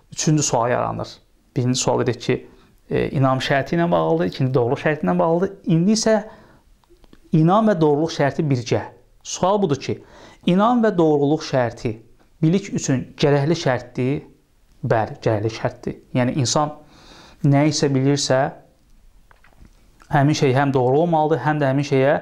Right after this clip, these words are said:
inanmalıdır. O inam həmin körpü rolunu oynayır. Amma görəsən,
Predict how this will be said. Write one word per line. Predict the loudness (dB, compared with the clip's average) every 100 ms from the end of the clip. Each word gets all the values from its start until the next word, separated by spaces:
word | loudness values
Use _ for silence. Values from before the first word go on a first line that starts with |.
| -6 -20 -2
inanmalıdır. | 0 2 0 -2 -4 -8 -14 _ _ _ -10
O | -10
inam | -4 -2 -2 -2
həmin | -2
körpü | 0 -2 0 0
rolunu | 0 0 -2 -4 -10 _ -4
oynayır. | -2 -2 -4 -8 -18 -20 -20 -20 -18 -4
Amma | 0 2
görəsən, | 2 2 2 0 0